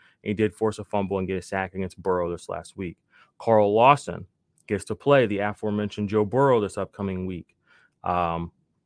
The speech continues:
Burrow, most sacked quarterback in the league. Lawson, still no sacks on the season. Uh, seems to be fully healthy, seems to be a big part of that defense. Just hasn't had his sacks yet. Joe Tyrone plays the Packers. Like I said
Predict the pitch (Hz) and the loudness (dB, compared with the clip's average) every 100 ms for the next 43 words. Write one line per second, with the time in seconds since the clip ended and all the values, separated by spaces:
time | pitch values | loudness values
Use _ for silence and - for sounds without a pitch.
0 | _ - 104 107 101 95 104 92 _ 104 | _ 0 2 2 0 0 0 0 _ -2
1 | 101 92 95 110 127 113 107 120 - 117 | 0 -2 -4 -2 -2 0 0 0 -2 -8
2 | - 123 131 120 123 117 - 117 110 - | -4 -2 -2 -4 -2 -4 -2 -4 -4 -4
3 | 131 104 90 95 _ _ _ _ 87 82 | -6 -4 -8 -10 _ _ _ _ -8 -6
4 | 82 - 101 98 95 - 104 101 92 107 | -6 -4 -6 -4 -10 -4 -2 -2 0 0
5 | 110 120 117 - 98 95 98 92 98 - | 0 -4 -4 -4 -6 -4 -4 -2 -4 -4
6 | 104 104 98 95 90 110 175 - 101 - | 0 0 2 -2 -2 -4 -4 -2 -2 -4
7 | - - _ _ _ - 107 104 92 90 | -14 -20 _ _ _ -10 -4 -2 -2 -4
8 | 90 85 - 76 - - - _ _ _ | -6 -6 -6 -8 -10 -14 -14 _ _ _
9 | _ _ _ _ _ _ _ _ _ _ | _ _ _ _ _ _ _ _ _ _
10 | _ _ _ _ - _ - 95 - 95 | _ _ _ _ -20 _ -6 -6 -2 -2
11 | 104 156 160 160 151 _ _ _ _ _ | 2 4 4 4 0 _ _ _ _ _
12 | _ 95 92 82 - 117 120 120 117 - | _ -2 -2 -4 0 0 2 0 0 -4
13 | _ - - 95 | _ -20 -10 -10